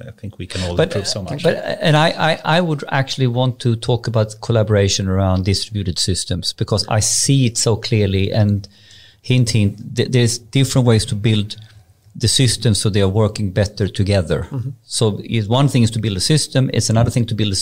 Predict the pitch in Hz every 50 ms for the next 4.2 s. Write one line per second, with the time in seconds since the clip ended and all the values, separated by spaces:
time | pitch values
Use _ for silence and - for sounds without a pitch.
0 | - 123 113 - - - 113 104 101 - - - - 120 110 107 101 98 95 -
1 | - - 110 92 95 90 - - - - - - _ _ _ _ _ _ - 107
2 | 107 101 98 - - 104 98 98 98 95 - - - - 104 95 - - - 98
3 | 92 - - 101 95 90 - - 98 90 - - - 82 78 - - - - -
4 | 107 - 107 -